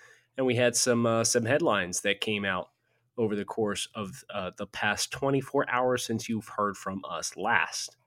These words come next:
Uh, the one we'd like to lead with is Carolina Panthers offensive tackle, right tackle Daryl Williams was in line for a contract at the end of this year.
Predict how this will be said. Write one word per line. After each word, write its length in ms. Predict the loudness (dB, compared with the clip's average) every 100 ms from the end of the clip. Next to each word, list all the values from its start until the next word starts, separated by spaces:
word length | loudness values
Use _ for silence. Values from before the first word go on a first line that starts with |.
| _ _ _ _ _
Uh, 340 | -8 -4 -4 -6 -10 -8
the 420 | -4 -2 -4 -8 -12 _ _ _ _ _ _ _ _ 2
one 200 | 4 4
we'd 120 | 4
like 200 | 4 4
to 100 | 0
lead 460 | 0 0 2 2
with 420 | 0 -6 -6 -12 _ _ _ -20 _ _
is 640 | -2 0 0 -2 -4 -4 -8 _ _ _
Carolina 520 | 0 4 6 6 4 2
Panthers 460 | 2 2 2 0
offensive 500 | 0 -2 -4 -6 -8
tackle, 380 | -4 -4 -4 -6
right 240 | -2 -2 0
tackle 340 | 0 0 -2
Daryl 300 | 0 2 2
Williams 400 | -2 -4 -6 -6
was 200 | -6 -6 -2
in 180 | 2
line 480 | 4 2 2 -2 -6 -14 -20 -20 _
for 500 | -4 0 2 0 -2
a 320 | -6 -8 -10 -12 -4
contract 800 | 4 4 4 2 4 4 2 -8 _ _ _ _ 0
at 200 | 0 0
the 160 | -6 -6
end 280 | -2 0 0
of 160 | -2 -4
this 280 | -4 -4
year. 340 | -4 -6 -8